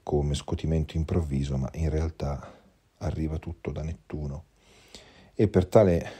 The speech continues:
motivo venne proprio chiamato anche Enosigeo, ovvero scuotitore della terra. E c'è un inno omerico che dice: "Comincio a cantare Poseidone,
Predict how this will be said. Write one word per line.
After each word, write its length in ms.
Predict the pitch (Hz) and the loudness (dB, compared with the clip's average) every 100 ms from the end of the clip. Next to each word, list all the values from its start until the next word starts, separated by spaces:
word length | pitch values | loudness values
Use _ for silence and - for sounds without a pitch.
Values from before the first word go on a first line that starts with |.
| - | 0
motivo 560 | 92 - 87 82 85 | 2 2 0 2 2
venne 240 | 82 87 92 | 4 2 2
proprio 260 | 87 92 | 0 -2
chiamato 380 | 98 78 80 82 | -2 0 2 2
anche 320 | 82 85 - | 0 0 0
Enosigeo, 840 | 90 85 82 80 80 92 90 73 71 | 2 2 2 0 0 4 6 4 2
ovvero 240 | 85 98 | 2 2
scuotitore 640 | - - 92 90 95 104 | 0 0 0 2 2 4
della 200 | 98 76 | 4 2
terra. 420 | 82 - 69 80 - - - - - | -2 -4 -4 -6 -10 -16 -20 -20 -2
E 80 | 120 | 0
c'è 180 | 107 120 | 6 6
un 180 | 90 98 | 8 6
inno 420 | 127 107 92 80 - - - - - _ - | 6 6 4 2 -4 -18 -20 -20 -20 _ -4
omerico 680 | 87 82 73 80 - 113 - _ _ _ _ _ _ _ _ _ _ _ | 0 2 2 0 2 0 -2 _ _ _ _ _ _ _ _ _ _ _
che 240 | - - 95 | -20 -2 0
dice: 480 | 85 69 - 67 - - - - - - - - | 2 0 -2 -2 -4 -16 -20 -20 -20 -20 -20 2
"Comincio 400 | - 117 131 104 | 6 8 6 4
a 20 | |
cantare 400 | 101 92 98 98 | 6 6 6 6
Poseidone, 800 | - 80 85 82 78 78 80 | 4 2 2 2 2 2 0